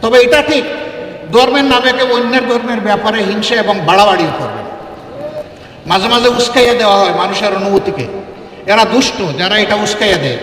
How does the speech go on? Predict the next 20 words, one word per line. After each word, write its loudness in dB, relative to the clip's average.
এরা 0
সুস্থ -2
মস্তিষ্কের -2
মানুষ -4
না, -8
এদের 4
ভিন্ন 2
এজেন্ডা 4
আছে, 0
এগুলো 0
আমরা 2
করতে -2
দেব -4
না। -12
প্রিয় 2
ভাইরা, 4
এখানে 0
আপনারা 0
অনেকে -2
ফ্ল্যাগ 0